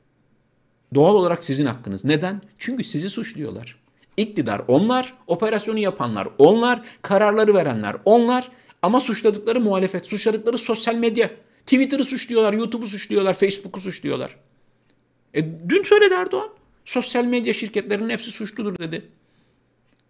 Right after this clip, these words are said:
Yani madem öyle, madem öyle o zaman bir, bir hani öndeki araçlarınıza yeteri kadar mesafe koyun ve soru sormayı unutmayın.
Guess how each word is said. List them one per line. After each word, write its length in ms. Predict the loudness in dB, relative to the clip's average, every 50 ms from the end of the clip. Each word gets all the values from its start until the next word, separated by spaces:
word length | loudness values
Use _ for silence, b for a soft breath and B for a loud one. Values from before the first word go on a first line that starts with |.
| _ _ _ _ _ _ _ _ _ _ _ _ _ _ _ _ _ _ _ _ _ _ _ _ _ _ _ _ _ _ _ -2
Yani 340 | -2 0 0 -2 -4 -6 -8 -12 _ _ _ _ _ _ _ _ _ _ -6 -6 -6 -8 -8 -4
madem 380 | -2 0 2 2 2 2 2 2
öyle, 320 | 2 2 0 -2 -6 -10 -14 _ _ _ _ _ _ _ _ _ _ _ _ _ -6
madem 360 | -4 -2 0 0 0 0 0
öyle 280 | -2 -4 -6 -8 -12 -16 -20 _ _ _ _ _ _ _ _ _ _ _ _ _ _ _ _ _ _ _ _ _ _ _ _ _ _ _ _ _
o 120 | -2 0
zaman 380 | 2 2 0 0 -2 -4 -6 -10 -18 _ _ _ _ _ _ _ _ _
bir, 260 | -6 -6 -6 -4 -4 -4
bir 220 | -4 -4 -4 -4
hani 320 | -2 -2 -2 -2 -4 -8 -16 _ _ _ _ _ _ _ _ _ _ _ _ -2
öndeki 420 | -2 0 2 2 2 2 2 2
araçlarınıza 680 | 2 2 2 0 -2 -2 -2 0 0 0 0 0 -2 -2
yeteri 300 | -2 -2 0 -2 -2 0
kadar 240 | 0 2 2 2
mesafe 440 | 2 2 0 -2 -2 -4 -4 -4 -4
koyun 360 | -4 -4 -4 -4 -6 -8 -8 -6
ve 80 | -6 -4
soru 260 | -2 -2 -2 -4 -2
sormayı 380 | -2 -2 -2 -2 -2 -2 -2 -2
unutmayın. 400 | -4 -6 -8 -12 -14 -14 -16